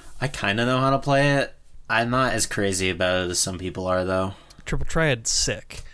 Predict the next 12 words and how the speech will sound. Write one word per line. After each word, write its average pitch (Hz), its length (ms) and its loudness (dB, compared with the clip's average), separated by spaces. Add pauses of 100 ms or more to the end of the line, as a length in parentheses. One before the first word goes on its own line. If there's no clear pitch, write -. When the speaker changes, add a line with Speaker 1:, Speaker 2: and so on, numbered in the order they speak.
(140)
Speaker 1:
They 107 60 -4
take 127 180 0
it 120 80 2
over, 110 200 2 (240)
take 131 140 0
it 139 40 2
over 110 180 2
Blitzball, 87 720 0
but 90 360 0 (400)
Speaker 2:
Uh, 120 460 2
Speaker 1:
Yeah. - 140 -6
Speaker 2:
yeah. 247 220 4